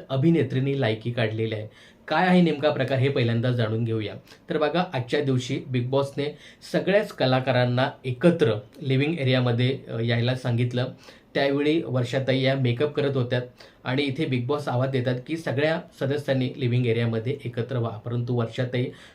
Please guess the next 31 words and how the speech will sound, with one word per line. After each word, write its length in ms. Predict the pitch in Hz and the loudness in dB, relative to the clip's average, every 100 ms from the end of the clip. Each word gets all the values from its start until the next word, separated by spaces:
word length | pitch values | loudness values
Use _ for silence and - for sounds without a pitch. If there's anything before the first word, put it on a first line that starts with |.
| _ - | _ -6
या 120 | 139 | -2
मेकअप 340 | 139 127 151 147 | 0 0 -2 -2
करत 260 | 139 139 | -2 -2
असल्या 220 | 131 131 127 | -4 -4 -2
कारण 280 | 123 131 131 | -2 -2 -2
ते 120 | 147 | -4
तिथे 220 | 139 156 | -4 -6
गेल्या 240 | 165 127 113 | -2 -2 -2
नाही. 180 | 101 | -2
यावेळी 240 | 123 131 143 | -2 -2 -2
निक्की 280 | 131 - 190 160 | -2 -4 -2 0
तंबोळी 340 | 127 143 135 | 4 4 4
त्यांना 260 | 120 120 135 | 2 0 0
आवाज 340 | 123 127 143 | 0 0 0
देते 380 | 127 117 127 - - - - | 0 0 -2 -4 -16 -20 -6
की 80 | 165 | -2
बिग 260 | 165 127 127 | 0 -2 -2
बॉस 280 | 160 165 147 | -4 -4 -2
तुम्हाला 280 | 123 120 | 0 0
बोलवतात. 600 | 127 117 117 117 110 - 117 - - | 2 0 0 -2 -6 -6 -12 -14 -6
यावेळी 260 | 135 151 165 | 0 4 6
वर्षाताई 500 | 156 - 151 147 147 | 6 4 2 2 0
निक्कीला 300 | 127 139 135 | 0 0 0
सांगते 320 | 135 123 139 | 0 -2 -2
की 140 | 139 147 | -4 -4
"थांब, 300 | 131 143 147 | -2 -4 -6
मी 120 | 151 170 | -8 -4
लगेच 380 | 135 120 131 117 | -2 0 0 -2
येते." 220 | 110 - 160 | -6 -6 -4
आता 160 | 202 | 0
इथे 540 | 190 135 160 180 - | 0 0 0 -2 -6